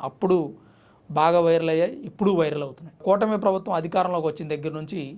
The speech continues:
ఎనిమిది నెలల నుంచి జైల్లో ఉన్నాడు. నిన్న అనుకుంటా రిలీజ్ అవ్వగానే జైలు బయట వాళ్ళ ఆవిడ, పిల్లలు, వాళ్ళ ఫ్యామిలీ వచ్చి అతనితో మాట్లాడుతున్న సందర్భంలో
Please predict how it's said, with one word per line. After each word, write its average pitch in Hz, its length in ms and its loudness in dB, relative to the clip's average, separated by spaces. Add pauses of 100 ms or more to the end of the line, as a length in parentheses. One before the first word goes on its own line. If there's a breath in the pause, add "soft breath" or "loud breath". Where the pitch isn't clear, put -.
(120)
ఎనిమిది 185 320 -2
నెలల 165 240 0
నుంచి 165 220 -6
జైల్లో 147 340 -4
ఉన్నాడు. 123 300 -14 (340)
నిన్న 156 240 -2
అనుకుంటా 160 480 -4 (420)
రిలీజ్ 180 320 2
అవ్వగానే 160 640 0 (460)
జైలు 160 260 2
బయట 165 280 2 (380)
వాళ్ళ 143 240 0
ఆవిడ, 147 280 0 (320)
పిల్లలు, 151 400 -2 (420)
వాళ్ళ 139 140 0
ఫ్యామిలీ 156 400 0
వచ్చి 143 440 -2 (440)
అతనితో 156 300 -2
మాట్లాడుతున్న 147 600 -2
సందర్భంలో 139 720 -6